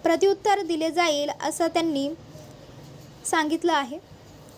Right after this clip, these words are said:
तर मित्रांनो, आपल्याला काय वाटतंय? आपली प्रतिक्रिया आम्हाला कमेंट बॉक्सच्या माध्यमातून नक्कीच कळवा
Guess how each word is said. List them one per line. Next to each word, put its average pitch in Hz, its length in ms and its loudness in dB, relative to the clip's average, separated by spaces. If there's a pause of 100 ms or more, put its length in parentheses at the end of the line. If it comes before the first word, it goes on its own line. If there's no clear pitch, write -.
(640)
तर 349 200 2
मित्रांनो, 359 600 -2
आपल्याला 330 500 0
काय 339 240 2
वाटतंय? 311 460 2
आपली 294 300 2
प्रतिक्रिया 392 520 4
आम्हाला 330 380 2
कमेंट 302 400 -4
बॉक्सच्या 302 320 0
माध्यमातून 277 560 0
नक्कीच 269 420 0
कळवा 302 400 2